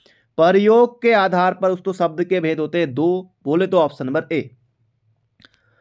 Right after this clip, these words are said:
अगला प्रश्न है, निम्नलिखित में से कौन सा एक शब्द यहाँ पर आपको बताना है विदेशी भाषा का नहीं है? कमीज बिल्कुल है,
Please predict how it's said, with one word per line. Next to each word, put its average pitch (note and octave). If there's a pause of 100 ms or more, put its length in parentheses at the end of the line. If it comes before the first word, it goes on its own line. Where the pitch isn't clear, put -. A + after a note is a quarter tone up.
(200)
अगला G#3
प्रश्न G#3+
है, G3+ (380)
निम्नलिखित B3
में A3
से G#3 (200)
कौन G#3+
सा G#3
एक G3
शब्द F#3
यहाँ E3+
पर F3+
आपको E3+
बताना E3
है G3
विदेशी G#3+
भाषा F3
का F3
नहीं D3
है? C3+
कमीज F3+
बिल्कुल E3
है, F#3